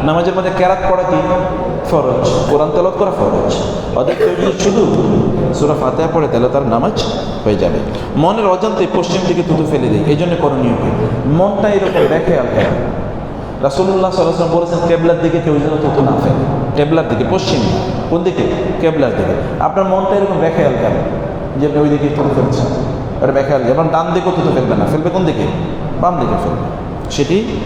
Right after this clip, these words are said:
আপনি করবেন। আপনি সামনের দিকে বা কেবলার দিকে, ডান দিকে থুতু ফেলবেন না। এটা মনোযোগী হওয়ার আগে। মুসলমান তো অমনোযোগী হতে পারে না, অমনোযোগী হলো কাফেররা। ওয়াহুম ফি গাফলাতিন, কাফেরদের ব্যাপারে বলা হয়েছে। জাহান্নামীদের ব্যাপারে বলা হয়েছে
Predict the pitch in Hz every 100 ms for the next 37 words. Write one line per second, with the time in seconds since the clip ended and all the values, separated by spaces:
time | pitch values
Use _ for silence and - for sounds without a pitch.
0 | - - - - 123 113 110 131 - 147
1 | 147 165 156 160 165 160 - 135 127 131
2 | 135 139 185 - - - - - - 123
3 | 131 147 147 123 117 104 98 90 87 127
4 | - 156 160 160 - - - - 147 165
5 | 202 196 139 113 110 110 143 160 196 196
6 | 190 170 175 170 170 127 135 - - 127
7 | 127 151 170 170 170 170 170 135 107 104
8 | 131 180 196 - 160 127 160 165 151 165
9 | 226 160 113 - - 156 143 156 139 123
10 | 113 107 98 - - - - 139 170 175
11 | 196 202 196 185 170 175 170 170 175 -